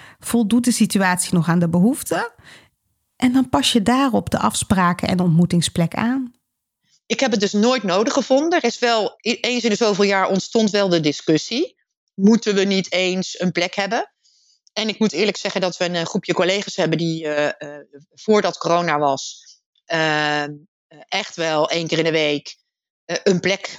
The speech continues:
Speaker 2: eh, afspraken midden in het land waar ze elkaar troffen.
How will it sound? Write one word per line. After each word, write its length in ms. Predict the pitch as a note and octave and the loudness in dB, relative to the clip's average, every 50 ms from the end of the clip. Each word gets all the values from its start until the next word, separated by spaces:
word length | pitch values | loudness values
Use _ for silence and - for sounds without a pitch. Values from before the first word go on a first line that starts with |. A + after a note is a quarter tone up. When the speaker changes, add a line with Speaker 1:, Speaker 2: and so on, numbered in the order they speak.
| - _ _ | -20 _ _
Speaker 2:
eh, 100 | E3 - | -6 -4
afspraken 540 | - F#3 - - - - E3+ D#3+ D3+ - | -4 -4 -4 -6 -4 -4 -4 -4 -4 -4
midden 180 | F3 F3 E3+ F3 | -2 -2 -2 -2
in 60 | E3 | 0
het 100 | D#3 E3+ | 0 0
land 160 | E3+ E3 D#3 | 0 0 0
waar 160 | - D#3 D3+ D3 | -2 -4 -4 -4
ze 80 | D#3+ | -6
elkaar 200 | D#3 C#3+ - C#3+ | -6 -6 -6 -6
troffen. 500 | - - - E3 - - - - - _ | -2 0 0 0 2 0 -4 -8 -8 _